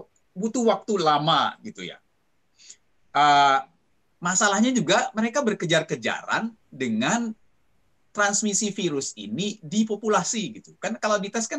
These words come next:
harus pakai randomized control trial seperti itu ya. Eh, randomized control trial itu kalau hanya bisa dilakukan sewaktu virusnya masih ada. Maksudnya bisa dilakukan di populasi sewaktu virusnya masih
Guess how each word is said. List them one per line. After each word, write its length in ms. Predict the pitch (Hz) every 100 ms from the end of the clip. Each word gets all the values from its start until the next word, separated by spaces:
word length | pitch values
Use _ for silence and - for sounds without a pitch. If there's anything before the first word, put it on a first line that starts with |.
| 226
harus 160 | 196
pakai 320 | 180 170 170
randomized 320 | 165 156 151 -
control 400 | 143 135 123 -
trial 400 | 98 92 101 -
seperti 320 | - - 87
itu 120 | 110 92
ya. 80 | 139 - _ _ _ _ _ _
Eh, 180 | 135 131 135 127 127
randomized 240 | 131 127
control 240 | 151 147 -
trial 240 | 156 156
itu 160 | 156 -
kalau 320 | - 190 180 - _ _ _ _ _ _ _ -
hanya 280 | 160 165 156
bisa 160 | 151
dilakukan 560 | 139 135 120 151 277 247
sewaktu 520 | 220 180 - - 233
virusnya 720 | - 226 202 151 - - 294 214
masih 320 | 156 - -
ada. 240 | - - - _ _ _
Maksudnya 560 | 113 104 107 117 143 156 _ _
bisa 260 | _ 127 139
dilakukan 640 | 127 127 120 131 143 139 123
di 160 | 120 208
populasi 560 | 147 131 127 95 -
sewaktu 320 | - 131 - 175
virusnya 320 | 143 120 151
masih 200 | 143